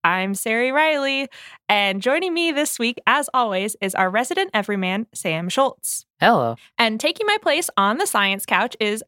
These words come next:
Speaker 1: Tangents editorial assistant and co-host of the podcast Tiny Matters, Deboki Chakravarti.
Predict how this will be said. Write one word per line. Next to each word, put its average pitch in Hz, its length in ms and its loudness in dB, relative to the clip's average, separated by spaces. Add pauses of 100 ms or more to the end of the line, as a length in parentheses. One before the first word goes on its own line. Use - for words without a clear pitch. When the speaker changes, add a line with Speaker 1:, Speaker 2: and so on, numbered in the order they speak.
Speaker 1:
Tangents 247 480 -4
editorial 240 540 0
assistant 240 500 -2
and 214 160 -2
co-host 277 600 0
of 214 100 -2
the 214 80 -6
podcast 208 580 -2
Tiny 196 320 -2
Matters, 262 520 0 (100)
Deboki 262 400 -2
Chakravarti. 302 840 0